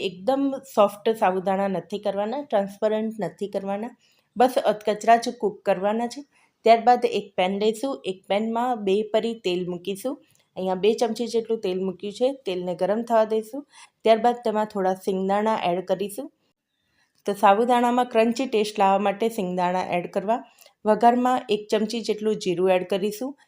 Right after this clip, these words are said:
હિંગ ખાતા હોય તો હિંગ પણ એડ કરી શકો છો. એક ચમચી તલ એડ કરવા, થોડો મીઠો લીમડો અને થોડા લીલા મરચાં એડ કરવા. એક બટાકો બાફીને ચોપ કરીને રાખ્યો છે, તેને એડ કરી દઈશું.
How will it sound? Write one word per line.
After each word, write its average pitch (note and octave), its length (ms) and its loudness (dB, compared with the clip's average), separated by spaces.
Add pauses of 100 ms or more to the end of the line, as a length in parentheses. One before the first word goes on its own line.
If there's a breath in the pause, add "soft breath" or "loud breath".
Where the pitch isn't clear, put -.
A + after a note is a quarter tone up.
(180 soft breath)
હિંગ B3 160 4 (120)
ખાતા A#3+ 300 2
હોય A#3 180 0
તો B3+ 60 2
હિંગ G#3+ 200 -2 (140)
પણ G3 160 -2 (100)
એડ F3 200 0
કરી F3+ 180 -2
શકો G3 300 -6
છો. A3+ 160 -6 (500)
એક A3+ 240 0
ચમચી A#3 300 0 (100)
તલ F#3+ 200 4
એડ G3 220 4
કરવા, G#3+ 240 2 (560 soft breath)
થોડો B3 200 8
મીઠો G#3+ 300 0
લીમડો F#3+ 380 0 (220)
અને G3+ 160 -2 (100)
થોડા A#3+ 300 4
લીલા G#3+ 220 2
મરચાં F#3+ 480 2
એડ E3 260 0
કરવા. G3 220 0 (500)
એક B3 180 6
બટાકો A3+ 380 4
બાફીને A3 500 4
ચોપ F#3+ 340 0
કરીને F#3+ 340 0
રાખ્યો G3 320 0
છે, A3 140 -4 (140)
તેને F#3 200 2 (120)
એડ F3 160 -2
કરી F#3 180 -2
દઈશું. G#3 320 -4